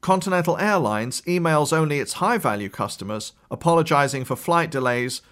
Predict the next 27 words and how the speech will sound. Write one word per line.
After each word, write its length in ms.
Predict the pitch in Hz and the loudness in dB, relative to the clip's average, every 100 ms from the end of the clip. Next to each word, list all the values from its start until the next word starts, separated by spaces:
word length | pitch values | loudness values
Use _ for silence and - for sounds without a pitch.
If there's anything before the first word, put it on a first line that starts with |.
| _ | _
and 140 | 143 143 | -10 0
compensating 720 | 196 202 175 160 143 143 139 | 0 0 -2 -2 -2 -2 -4
them 160 | 139 | -2
with 140 | 147 165 | -2 -2
frequent 420 | - 151 - 107 | -2 -2 -2 -6
flyer 360 | - 151 160 113 | -2 2 2 0
miles. 480 | 85 58 - - - _ _ _ | -4 -8 -12 -16 -18 _ _ _
At 120 | 131 | -6
Harrah's, 720 | 110 143 131 202 175 160 160 - _ | -2 2 4 6 6 4 0 -6 _
room 320 | - 156 208 170 | 0 2 4 4
rates 300 | 147 - 127 | 2 -2 -2
range 320 | 143 156 147 | 0 0 -2
from 200 | 139 131 | -4 -2
zero 460 | 135 214 170 131 131 | 0 4 4 4 2
to 140 | 143 | 0
one 100 | 139 | 0
hundred 280 | 160 160 147 | 0 0 -2
ninety-nine 580 | 143 143 143 135 127 123 | 0 0 -2 -2 -2 0
dollars 320 | 127 120 117 | 0 0 -2
per 240 | - 113 | -4 -4
night, 400 | 117 170 147 160 - _ - | 0 2 2 -2 -12 _ -8
depending 400 | 160 175 180 160 | -2 2 2 2
on 140 | 139 135 | 0 0
customer 440 | 143 131 123 117 | -2 -2 -4 -4
value. 500 | 117 160 143 87 58 _ _ _ | 0 0 0 -6 -10 _ _ _
Some 280 | - 151 139 | -4 -2 -2
firms 400 | - 139 139 135 | 0 2 2 -2